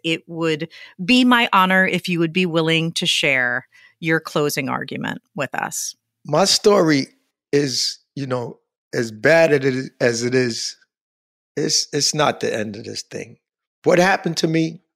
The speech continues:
Speaker 2: and, and, and how it happened to me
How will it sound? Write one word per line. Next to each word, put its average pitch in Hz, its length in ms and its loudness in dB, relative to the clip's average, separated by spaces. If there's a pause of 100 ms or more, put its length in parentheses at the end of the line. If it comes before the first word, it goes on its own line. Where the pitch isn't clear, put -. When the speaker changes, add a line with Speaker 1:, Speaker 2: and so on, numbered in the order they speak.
(440)
Speaker 2:
and, 117 280 -2
and, 117 300 -4
and 113 160 -2
how 131 380 2
it 127 80 4
happened 135 340 0
to - 100 -8
me 135 220 -4